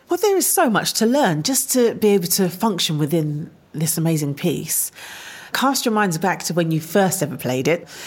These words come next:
to then how you play it now, and, you know, you've remarked a little bit, Mark, about the learning and the muscle memory, there's a lot of adaptation that I'm hearing has to happen. So how do you feel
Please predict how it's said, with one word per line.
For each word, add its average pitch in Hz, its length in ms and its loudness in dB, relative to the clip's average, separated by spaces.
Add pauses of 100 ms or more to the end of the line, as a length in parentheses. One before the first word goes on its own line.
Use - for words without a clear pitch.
(400)
to 233 100 4
then 214 160 6
how 214 160 2
you 269 160 4
play 214 260 4
it 165 80 2
now, 156 380 2
and, 143 240 -2
you 147 100 -2
know, 143 80 2
you've 143 280 0
remarked 151 360 0
a - 20 0
little 127 160 0
bit, 107 140 -2
Mark, 135 260 -4
about 127 300 -2 (240)
the 175 80 4
learning 160 540 2
and 147 240 -2
the 185 60 0
muscle 165 340 0
memory, 135 460 -4 (280)
there's 180 240 -4
a 196 40 0
lot 240 200 2
of 185 260 0
adaptation 190 680 0
that 139 100 -2
I'm 151 100 0
hearing 156 340 2
has 156 240 -2
to 180 60 -6
happen. 170 420 -6
So - 120 -8
how 262 220 -2
do 277 120 -4
you 208 80 0
feel 143 580 -2